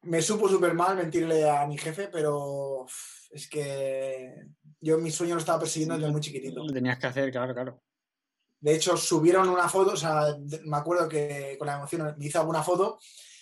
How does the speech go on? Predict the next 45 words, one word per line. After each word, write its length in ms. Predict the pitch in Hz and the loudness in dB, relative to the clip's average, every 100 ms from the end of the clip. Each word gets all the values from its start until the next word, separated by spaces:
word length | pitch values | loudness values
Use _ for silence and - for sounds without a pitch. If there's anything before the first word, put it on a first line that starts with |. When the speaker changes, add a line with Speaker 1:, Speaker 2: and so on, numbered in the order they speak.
| _ | _
Speaker 1:
y 300 | 185 151 147 143 | 0 2 2 0
tuve 200 | 156 160 | 0 2
que 100 | 160 | 2
decirle 240 | 160 160 | 2 2
a 40 | 151 | 2
la 80 | |
fotógrafa 460 | 151 160 156 160 175 | 0 0 0 0 -2
que, 180 | 156 143 | 0 -2
por 120 | 143 | -4
favor, 260 | - 143 147 | -6 -2 -2
no 100 | 139 | -4
subiera 280 | 147 139 | -4 -6
esa 140 | 135 131 | -8 -10
foto. 200 | 123 - | -8 -2
Speaker 2:
<laughs> 400 | - - - - _ _ _ _ - - - _ _ _ _ _ _ _ _ - _ | -2 -4 -12 -18 _ _ _ _ -18 -18 -20 _ _ _ _ _ _ _ _ -20 _
Porque, 400 | 156 147 147 131 - - | -2 0 -2 -4 -14 -6
claro, 400 | 156 175 - - - | -2 -2 -2 -6 -4
eh, 280 | 139 131 120 | 0 0 -2
estamos 280 | - 147 | -2 0
hablando 240 | 156 156 160 | 0 0 0
del 120 | 156 | 0
reggaetón 400 | 160 151 151 160 | 0 0 0 0
y 40 | 160 | 0
demás, 280 | 151 175 - | 0 0 -2
pero 160 | 127 | -4
tú 220 | 131 147 | -2 -2
empezaste, 760 | 160 165 175 170 165 - 190 196 | -2 -2 -4 -4 -4 0 0 0
tus 220 | 190 135 | -4 -10
primeros 360 | 135 127 135 151 | -4 -2 0 0
de 60 | 160 | -2
esto, 240 | 160 180 | 0 -2
venido 440 | 131 123 113 107 120 | -4 -8 -10 -6 -4
de 60 | |
tu 80 | 131 | -2
hermano 240 | 131 135 143 | 0 2 2
Andrés, 440 | 143 147 190 - | 2 2 2 -2
era 240 | 113 123 143 | -6 -4 -2
de 120 | 175 | 0
New 200 | 180 127 | 0 -2
Style, 400 | - 185 233 - | -2 -2 -2 -6
o 40 | - | -14
sea, 140 | 123 | -14
no 480 | 117 120 120 123 127 | -10 -10 -8 -4 -2
era, 640 | 131 131 123 120 113 110 - _ _ | -2 0 -2 -4 -6 -8 -14 _ _
y, 360 | 135 127 123 | -6 -4 -6